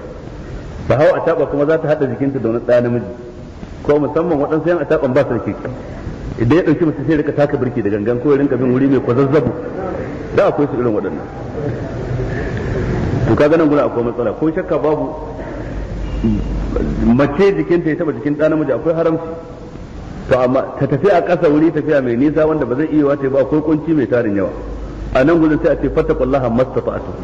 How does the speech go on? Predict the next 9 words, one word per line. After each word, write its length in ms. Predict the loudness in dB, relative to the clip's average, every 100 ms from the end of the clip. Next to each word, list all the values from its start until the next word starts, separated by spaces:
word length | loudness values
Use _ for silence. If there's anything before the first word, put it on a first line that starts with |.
| -8 -6 -4 -2 -4 -4 -2 -2 -2 2
Ita 140 | 4 4
idan 240 | 4 4
za 140 | 4 2
ta 100 | 2
hau 280 | 0 0 -4 -10 -14 -12 0
bayan 320 | 4 4 4
mashin 260 | 0 -2 -2
ɗin 140 | -2
ta 60 | -2